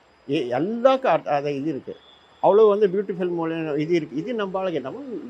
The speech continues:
த-, ஏன்னாக்கா இது வந்து த-, நேஷனல் லாங்குவேஜ் பண்ணணும். நம்ம ஒண்ணும் பண்ணலையே. நம்ம என்ன பண்ண-, நம்ம தமிழ்க்காக நம்ம என்ன பண்ணியிருக்கோம்? வள்ளுவர் வந்து எத்தனை ம-, நமக்கு இந்த திருக்குறளே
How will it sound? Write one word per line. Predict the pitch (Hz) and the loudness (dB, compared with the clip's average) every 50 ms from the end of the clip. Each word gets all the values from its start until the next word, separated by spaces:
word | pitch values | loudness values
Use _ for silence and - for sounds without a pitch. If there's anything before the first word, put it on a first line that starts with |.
| - - - | -16 -8 -2
த-, | 143 | 0
ஏன்னாக்கா | 135 123 117 117 127 156 160 123 113 - 180 240 277 - _ _ - - 160 | 0 0 0 -2 -2 -4 -4 -4 -4 -4 -4 -4 -4 -6 _ _ -12 -6 -2
இது | 202 247 220 | 0 0 2
வந்து | 180 190 226 277 269 269 | 2 2 2 2 2 2
த-, | 185 165 160 | 0 -2 0
நேஷனல் | 151 147 180 233 254 - - 262 262 233 | 0 2 2 2 0 0 -4 -4 -2 0
லாங்குவேஜ் | 214 202 208 196 220 240 277 269 - _ _ - - - | 0 -2 0 0 -2 -4 -4 -6 -12 _ _ -12 -6 -4
பண்ணணும். | 208 226 247 254 240 202 147 | -4 -2 -2 -4 -4 -4 -2
நம்ம | 135 160 202 220 247 | -2 -2 -2 -2 -2
ஒண்ணும் | 214 214 233 262 269 269 - | -2 -2 -2 -2 -4 -4 -6
பண்ணலையே. | 196 214 240 240 233 190 151 117 98 - _ _ _ - | -6 -6 -6 -6 -4 -2 -2 -2 -4 -6 _ _ _ -14
நம்ம | 104 110 120 135 156 185 226 | -8 -4 -2 0 2 4 4
என்ன | 214 202 208 240 254 | 4 4 2 -2 -6
பண்ண-, | 233 - 196 180 | -6 -6 -6 -4
நம்ம | 175 175 175 - | -4 -4 -4 -2
தமிழ்க்காக | 185 190 226 254 247 - 226 202 190 190 | -2 -2 -2 -4 -4 0 2 2 2 2
நம்ம | 190 180 185 | 0 -2 -4
என்ன | 180 202 240 240 | -4 -6 -6 -8
பண்ணியிருக்கோம்? | - 180 165 160 165 156 139 - 135 143 147 _ _ _ _ _ _ - - _ _ _ _ _ | -4 -4 -4 -2 -4 -6 -8 -10 -16 -18 -18 _ _ _ _ _ _ -20 -20 _ _ _ _ _
வள்ளுவர் | 113 120 156 185 214 226 233 220 208 202 | 0 2 4 4 4 4 2 2 2 2
வந்து | 185 170 185 208 202 | 0 -2 -2 0 0
எத்தனை | 185 - - 226 220 220 214 202 | -2 0 0 0 0 2 0 0
ம-, | 180 156 147 123 113 | 0 -2 -4 -4 -4
நமக்கு | 117 135 156 175 - 190 | -2 -2 -4 -2 -4 -2
இந்த | 165 151 139 123 - - | -2 0 -2 -2 -2 -2
திருக்குறளே | - 214 226 269 262 269 - - - - 196 202 214 220 220 226 | -2 -2 0 0 -2 -4 -8 -14 -6 0 2 2 2 2 0 -2